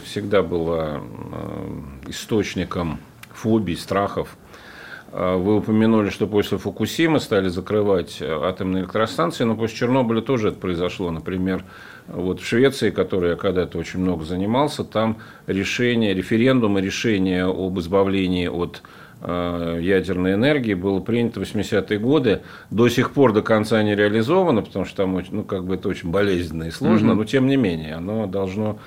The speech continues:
Speaker 1: они всё должны закрыть. Поэтому действительно,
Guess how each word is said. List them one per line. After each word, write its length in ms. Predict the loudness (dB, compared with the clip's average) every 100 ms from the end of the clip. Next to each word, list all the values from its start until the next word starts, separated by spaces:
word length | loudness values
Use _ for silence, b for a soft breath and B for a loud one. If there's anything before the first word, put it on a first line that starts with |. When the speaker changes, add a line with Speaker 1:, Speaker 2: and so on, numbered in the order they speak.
| B -6
Speaker 1:
они 160 | -4 0
всё 160 | 0
должны 300 | 0 2 0
закрыть. 480 | 0 0 0 -2 -4 B B B B B 0
Поэтому 440 | 4 4 6 4
действительно, 680 | 4 0 2 0 4 2 2